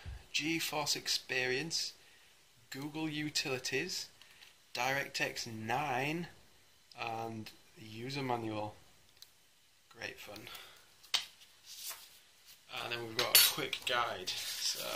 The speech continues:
I don't think we really need to read this. And this is what we need. We need to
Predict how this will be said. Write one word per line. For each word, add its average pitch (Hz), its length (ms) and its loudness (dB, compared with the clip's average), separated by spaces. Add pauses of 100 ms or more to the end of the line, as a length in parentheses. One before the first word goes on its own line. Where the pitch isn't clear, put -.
(100)
I 117 180 -2
don't 110 220 -2
think - 420 -6
we 120 160 -6
really 113 380 -4 (340)
need 110 200 -10
to 113 120 -2
read 110 220 -8
this. - 500 0 (1900)
And 120 460 -4 (200)
this - 460 2
is 120 340 -6
what 120 180 -4
we 120 60 -6
need. 180 340 2 (440)
We 123 240 -8
need 117 260 -10
to 113 640 -6